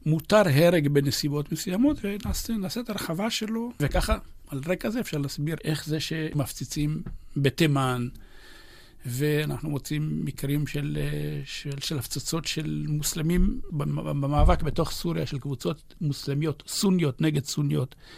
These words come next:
ושיעות נגד שיעות. כלומר, יש פה איזה מין, איזה מין, אה, לקיחה של החוק לידיים והסברה של האסלאם, בניגוד למה שהאסלאם רוצה לראות. אה,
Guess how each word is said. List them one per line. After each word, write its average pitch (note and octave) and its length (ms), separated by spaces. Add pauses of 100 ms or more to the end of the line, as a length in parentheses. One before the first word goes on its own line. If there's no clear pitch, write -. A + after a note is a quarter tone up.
(280)
ושיעות D#3 500
נגד D#3 200
שיעות. D#3+ 360
כלומר, - 260
יש - 140
פה C4 160
איזה G3+ 160
מין, A#3+ 220 (760)
איזה G#3 180
מין, A#3+ 300
אה, F#3 300 (140)
לקיחה D#3+ 540
של A#2 140
החוק - 340
לידיים D3 500
והסברה D3+ 500
של G#3+ 140
האסלאם, A#3 500
בניגוד D#3 540 (640)
למה D#3+ 220
שהאסלאם F#3+ 480
רוצה C#3+ 240
לראות. A#2+ 420 (500)
אה, C#3 480